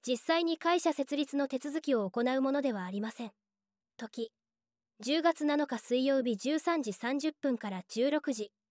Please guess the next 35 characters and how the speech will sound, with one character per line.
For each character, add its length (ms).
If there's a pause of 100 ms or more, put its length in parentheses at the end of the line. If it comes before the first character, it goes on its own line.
十 200
三 240
時 140
受 160
付 240
開 180
始。 220 (400)
と 100
こ 140
ろ、 140 (520)
大 120
阪 280
地 140
方 160
裁 240
判 180
所、 200 (380)
北 220
区 140
西 240
天 200
満 160
二 200
の 100
一 240
の 120
十。 280 (540)
定 260
員、 180 (200)
六 240
十 180
名、 240 (160)
先 240
着 240
順。 220